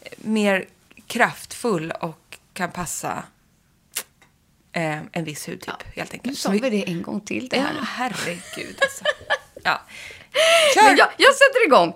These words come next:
Speaker 2: Jag bränner av de här lite fort. Eh, min go-to som jag har året om faktiskt, den är från Ex-, Elixir Cosmeceuticals. Den heter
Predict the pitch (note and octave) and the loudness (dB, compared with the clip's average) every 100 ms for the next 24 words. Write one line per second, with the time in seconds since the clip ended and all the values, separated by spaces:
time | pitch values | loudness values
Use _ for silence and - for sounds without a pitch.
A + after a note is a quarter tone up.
0 | - F4 F4+ A4+ A4 F4 A#4 B3+ F#3+ F3 | 2 2 2 2 4 4 4 4 4 2
1 | - G#3 C4 - - - - - - - | -6 -4 -4 -4 -8 -12 -18 -18 -4 4
2 | A3+ G#3 G#3 - _ - D#4+ A4 G4 G4 | 4 6 2 -2 _ -2 0 2 4 2
3 | E4+ - D#4 D#4 - E4 C#4+ C4+ A#3+ A#3+ | 2 0 0 0 2 4 6 6 6 4
4 | - F#3 G#3+ E4+ C4+ D4 F#4+ - A#3 - | 2 2 4 4 2 2 0 0 0 -2
5 | E4+ - - - - - G#3 B3+ C4+ - | -6 -8 -16 -18 -16 -8 0 2 4 4
6 | A3 G#3+ G#3 G#3+ G#3 - - G#3 G3+ G3 | 2 2 0 2 -2 -4 -2 2 2 0
7 | - G3 F#3 - F#3+ - F#3 C#4 D4+ E4+ | -2 0 0 -2 -2 0 0 2 0 2
8 | F4 F#4 - A3 A#3 G#3 G#3 G#3 G3 | 2 0 -2 -2 0 2 2 0 -2